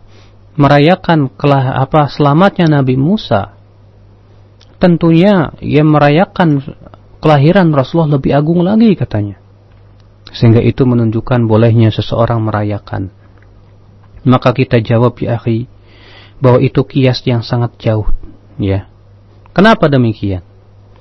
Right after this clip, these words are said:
Karena apabila Rasulullah memahami seperti yang dia fahami,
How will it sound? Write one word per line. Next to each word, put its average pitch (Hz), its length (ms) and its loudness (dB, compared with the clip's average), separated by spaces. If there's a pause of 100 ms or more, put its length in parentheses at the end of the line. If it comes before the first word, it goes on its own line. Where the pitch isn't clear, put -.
(540)
Karena 139 420 2
apabila 147 560 4
Rasulullah 147 800 2 (320)
memahami 143 800 4
seperti 147 480 -2
yang 147 160 0
dia 156 240 2
fahami, 110 560 -4